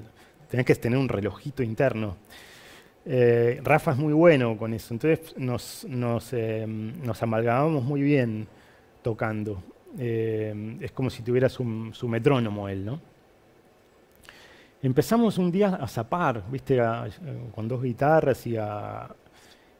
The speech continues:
y eso no sucede con todo el mundo. A veces vos podés tocar con alguien que no te escucha y vos no lo escuchás a él y no pasa nada.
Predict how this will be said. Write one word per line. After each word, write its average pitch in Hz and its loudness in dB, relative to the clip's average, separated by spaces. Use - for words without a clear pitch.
y 139 2
eso 185 2
no 196 4
sucede 175 2
con 120 -4
todo 120 0
el 113 -2
mundo. 113 -6
A 123 -2
veces 143 -2
vos 143 0
podés 135 -2
tocar 127 0
con 123 0
alguien 151 2
que 117 2
no 117 0
te 120 -4
escucha 175 -2
y 120 -6
vos 135 0
no 135 2
lo 120 0
escuchás 123 -4
a 117 2
él 165 6
y 117 -6
no 120 -4
pasa 113 -4
nada. 107 0